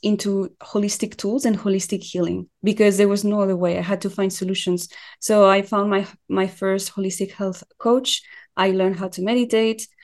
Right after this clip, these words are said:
I learned how to do yoga. I learned how to, uh,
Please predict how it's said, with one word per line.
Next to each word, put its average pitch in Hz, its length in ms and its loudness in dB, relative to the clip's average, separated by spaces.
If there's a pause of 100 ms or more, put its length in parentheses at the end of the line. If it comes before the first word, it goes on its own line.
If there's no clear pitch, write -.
(240)
I 196 120 2
learned 190 240 2
how 185 120 -2
to 185 140 -6
do 175 100 -2
yoga. 220 640 6
I 185 200 -2
learned 185 440 0
how 185 160 -2 (140)
to, 180 240 -2 (120)
uh, 180 60 -4